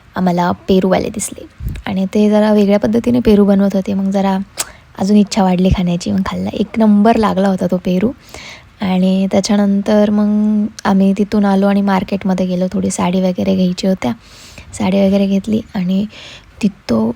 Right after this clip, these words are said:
बांगड्यांच्या व्हरायटीज एवढ्या आहेत ना, वेगवेगळ्या बांगड्यांच्या व्हरायटीज, एक नंबर. म्हणजे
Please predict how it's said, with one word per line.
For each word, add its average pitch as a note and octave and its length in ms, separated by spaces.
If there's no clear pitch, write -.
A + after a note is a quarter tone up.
बांगड्यांच्या G#3 760
व्हरायटीज G3+ 600
एवढ्या G3 400
आहेत G#3+ 220
ना, G#3+ 140
वेगवेगळ्या G3+ 580
बांगड्यांच्या F#3+ 480
व्हरायटीज, F#3+ 540
एक G#3 280
नंबर. F#3+ 400
म्हणजे G3 300